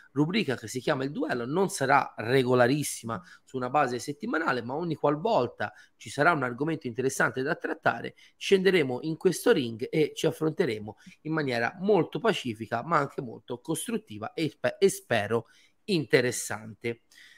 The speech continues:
Ci tengo a dire l'ultima cosa tecnica, poi partiamo con la nuova sigla e Leonardo magari ci darà qualche insight su come l'ha creata. Ehm,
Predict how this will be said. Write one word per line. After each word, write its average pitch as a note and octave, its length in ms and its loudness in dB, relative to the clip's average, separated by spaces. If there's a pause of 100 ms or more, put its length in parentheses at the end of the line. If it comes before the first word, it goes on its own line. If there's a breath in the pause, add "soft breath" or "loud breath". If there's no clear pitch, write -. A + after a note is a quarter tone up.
(220 soft breath)
Ci - 140 -6
tengo A3 220 10
a - 20 8
dire F#3 160 8
l'ultima F#3 360 0
cosa D#3 240 0
tecnica, D3 420 -2
poi F3+ 160 0
partiamo D#3+ 420 0
con C3 140 -4
la B2+ 60 0
nuova D3+ 280 0
sigla A#2 480 -8 (280)
e A#2 100 -12
Leonardo B2 400 -4
magari B2+ 220 0
ci C3 120 -6
darà A#2+ 220 2
qualche A#2+ 600 -2
insight B2 880 -2 (220 soft breath)
su - 160 -14
come D3 260 0
l'ha B2+ 160 -2
creata. G#3 640 -2 (400 soft breath)
Ehm, B2+ 1500 0